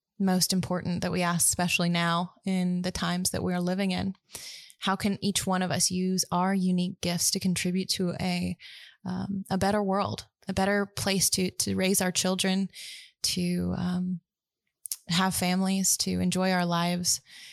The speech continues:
and ultimately to save, uh, our planet, our country, and, um, our species? It needs all of us.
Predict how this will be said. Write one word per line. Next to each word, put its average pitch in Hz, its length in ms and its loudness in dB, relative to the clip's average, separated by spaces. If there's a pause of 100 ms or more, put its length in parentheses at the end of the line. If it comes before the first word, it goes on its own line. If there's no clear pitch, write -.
(220)
and 175 400 0
ultimately 202 380 2
to 175 120 0
save, 175 680 2
uh, - 380 -2 (440)
our 185 120 0
planet, 208 440 0 (460)
our 180 100 0
country, 202 560 0
and, 175 540 -2 (100)
um, 180 480 0 (400)
our 185 100 2
species? - 720 0 (680)
It 185 140 0
needs 180 240 2
all 185 220 2
of 180 80 -2
us. - 340 0